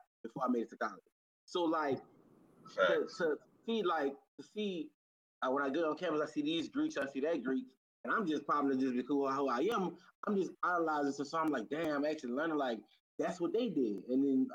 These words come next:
Speaker 1: all I know is from Drumline, you know what I'm saying? I was the first grade watching Drumline, so I'm like,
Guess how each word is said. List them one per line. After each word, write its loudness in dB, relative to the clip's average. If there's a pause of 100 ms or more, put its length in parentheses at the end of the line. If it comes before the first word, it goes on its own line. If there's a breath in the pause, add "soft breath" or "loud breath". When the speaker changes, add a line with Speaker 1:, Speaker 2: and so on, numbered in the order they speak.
Speaker 1:
all 2
I 2
know 2
is -2
from 0
Drumline, 0
you 0
know 0
what 0
I'm -2
saying? 0
I 0
was -2
the 2
first 0
grade 2
watching 0
Drumline, 0
so -2
I'm -2
like, 0